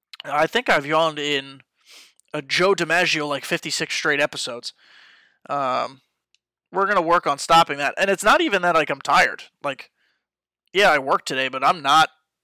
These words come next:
tired right now at eight P M Eastern time on a Monday night. So, I don't know. Something about talking maybe just makes me yawn, which fucking seems very strange. Um, what else could we talk about? What else, what else, what else?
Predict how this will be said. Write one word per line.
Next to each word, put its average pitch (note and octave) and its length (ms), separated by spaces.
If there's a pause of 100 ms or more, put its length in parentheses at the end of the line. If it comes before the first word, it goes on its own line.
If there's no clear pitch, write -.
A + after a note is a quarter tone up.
tired D#3+ 340
right C3+ 160
now C3 240
at C3 120 (340)
eight - 180
P C#3 160
M C3 80
Eastern C3 280
time B2+ 260
on C3 60
a C3 40
Monday B2+ 300
night. B2 240
So, C#3 240 (960)
I E3+ 80
don't G3+ 120
know. F3+ 100
Something G3 300
about F#3+ 200
talking F3 340
maybe C#3+ 180
just C3 160
makes C#3 180
me C3+ 80
yawn, C3 280 (260)
which - 320 (260)
fucking B2+ 380 (120)
seems C3 300
very C#3 200
strange. C3+ 300 (540)
Um, C3+ 480 (1120)
what F3+ 140
else E3 120
could D3 140
we C#3 60
talk C3+ 260
about? B2 200
What E3 120
else, C#3+ 160
what D3+ 80
else, C#3 140
what C#3+ 100
else? - 280